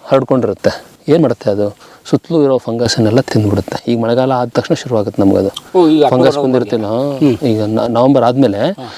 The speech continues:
Speaker 1: ನೀವು ಬೇಸಿಗೆಲಿ ಏನಾದ್ರು ಬಂದ್ರೆ, ಒಂಥರ ಗೆದ್ಲು ಮುಚ್ಕೊಂಡ್ಬಿಟ್ಟಿರುತ್ತೆ ಇದು ಗಿಡಗಳಲ್ಲೆಲ್ಲ.
Speaker 2: ಓ.
Speaker 1: ಅದೇನ್ ಮಾಡುತ್ತೆ, ನಮ್ದು ಹೊರಗಡೆ ಇರೋ ಎಲ್ಲಾ ಫಂಗಸ್ನ ತಿಂದು
Speaker 2: ಸರ್, ಅಲ್ಲಿದೆ ಬನ್ನಿ, ಅಲ್ಲಿದೆ ಬನ್ನಿ, ಬನ್ನಿ.
Speaker 1: ಹಾ, ಇದೆಯಾ? ಹಾ, ಇಲ್ಲಿದೆ ನೋಡಿ, ಅಟ್ಯಾಕ್ ಮಾಡೋದಕ್ಕೆ ಶುರು ಮಾಡಿದೆ.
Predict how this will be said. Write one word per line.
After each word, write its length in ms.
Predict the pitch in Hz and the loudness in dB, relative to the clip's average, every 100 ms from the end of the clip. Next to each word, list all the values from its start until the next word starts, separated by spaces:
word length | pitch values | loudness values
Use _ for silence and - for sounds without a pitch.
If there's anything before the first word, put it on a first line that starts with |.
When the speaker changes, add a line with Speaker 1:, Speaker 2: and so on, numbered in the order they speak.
| - 139 | -10 -4
Speaker 1:
ನೀವು 120 | 107 | 0
ಬೇಸಿಗೆಲಿ 360 | 123 135 147 | 0 2 2
ಏನಾದ್ರು 220 | 139 131 113 | 2 2 0
ಬಂದ್ರೆ, 280 | 143 139 95 | 0 0 -2
ಒಂಥರ 460 | 143 202 _ 180 185 | -6 -10 _ 0 0
ಗೆದ್ಲು 460 | 127 120 131 139 165 | -2 0 0 2 2
ಮುಚ್ಕೊಂಡ್ಬಿಟ್ಟಿರುತ್ತೆ 840 | 139 135 - 170 160 135 117 113 | 2 0 2 2 2 0 -2 -2
ಇದು 340 | 104 - - 120 | -4 -4 0 2
ಗಿಡಗಳಲ್ಲೆಲ್ಲ. 560 | 123 120 101 98 98 | 2 2 2 2 4
Speaker 2:
ಓ. 280 | 214 202 104 - - - _ - - | 4 2 -4 -18 -20 -20 _ -20 -2
Speaker 1:
ಅದೇನ್ 280 | 156 208 233 | 4 4 4
ಮಾಡುತ್ತೆ, 600 | 208 165 - 156 156 156 | 0 0 0 0 0 -2
ನಮ್ದು 400 | 151 175 180 156 | 0 2 2 2
ಹೊರಗಡೆ 580 | 131 - 139 135 147 160 | 0 -4 0 2 4 4
ಇರೋ 440 | 160 151 151 131 117 | 2 2 0 -2 0
ಎಲ್ಲಾ 480 | 127 156 165 160 | 2 4 2 0
ಫಂಗಸ್ನ 540 | 151 139 139 147 156 139 | -2 -2 0 0 2 0
ತಿಂದು 480 | - 131 120 110 165 | 2 2 4 4 4
Speaker 2:
ಸರ್, 100 | 220 | 4
ಅಲ್ಲಿದೆ 180 | 202 | 2
ಬನ್ನಿ, 160 | 185 151 | 2 2
ಅಲ್ಲಿದೆ 160 | 139 139 | 2 2
ಬನ್ನಿ, 180 | 117 | 0
ಬನ್ನಿ. 200 | 107 131 | -2 0
Speaker 1:
ಹಾ, 140 | 131 - 131 | 0 0 0
ಇದೆಯಾ? 340 | 127 127 147 175 | 2 2 0 -2
ಹಾ, 180 | - 190 | -2 0
ಇಲ್ಲಿದೆ 360 | 135 170 190 160 | 2 2 2 0
ನೋಡಿ, 180 | 101 98 _ - - 151 | -2 -8 _ -20 -10 -4
ಅಟ್ಯಾಕ್ 300 | 156 - 147 | -4 0 2
ಮಾಡೋದಕ್ಕೆ 300 | 135 240 - | 2 2 2
ಶುರು 160 | 214 | 2
ಮಾಡಿದೆ. 320 | 147 104 95 | 2 -4 -12